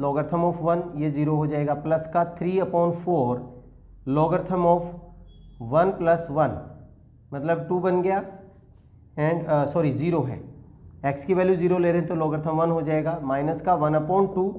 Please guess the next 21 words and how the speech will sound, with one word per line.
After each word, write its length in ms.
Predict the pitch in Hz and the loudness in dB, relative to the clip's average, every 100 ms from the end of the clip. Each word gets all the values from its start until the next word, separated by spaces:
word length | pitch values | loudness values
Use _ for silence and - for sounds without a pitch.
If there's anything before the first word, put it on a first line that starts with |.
| - - - - - 160 | -12 -18 -20 -20 -4 0
tangent 600 | 160 165 180 196 190 - | 2 2 2 2 0 -2
inverse 480 | 156 156 175 180 - 160 | -2 2 2 2 -4 -6
x 200 | 151 - | -6 -4
की 100 | 175 | 0
वैल्यू 280 | 170 180 170 | 0 0 0
ज़ीरो 320 | 175 180 196 190 - - 151 | 0 2 2 0 -12 -10 -6
प्लस 200 | 151 - | -4 -2
का 160 | 139 | -4
सी, 180 | - - - - - - - - | -4 -10 -16 -20 -20 -20 -20 -8
तो 60 | 175 | -2
ये 200 | 151 160 | 2 2
भी 140 | 185 | 0
ज़ीरो 260 | 180 196 196 | 0 2 4
हो 100 | 185 | 4
गया, 160 | 185 156 | 0 2
वन 320 | 151 175 185 | 4 4 2
is 80 | 175 | 0
equal 240 | 185 175 | 0 0
to 100 | 185 151 | -2 -4
zero 280 | 156 165 185 - | -4 -2 -2 0
plus 240 | 165 165 | 2 2